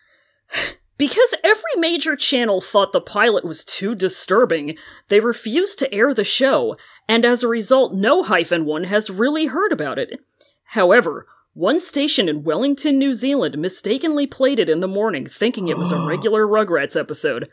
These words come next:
Speaker 2: Oh, fuck.
Speaker 1: Because that's how airing episodes of television shows works.
Speaker 2: Those kids, man,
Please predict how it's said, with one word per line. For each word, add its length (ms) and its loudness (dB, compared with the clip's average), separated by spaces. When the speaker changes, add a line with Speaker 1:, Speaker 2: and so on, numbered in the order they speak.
Speaker 2:
Oh, 260 4
fuck. 120 -10
Speaker 1:
Because 520 0
that's 300 0
how 180 4
airing 380 2
episodes 480 -2
of 80 -4
television 520 -4
shows 300 -8
works. 320 -12
Speaker 2:
Those 280 4
kids, 680 -2
man, 540 -2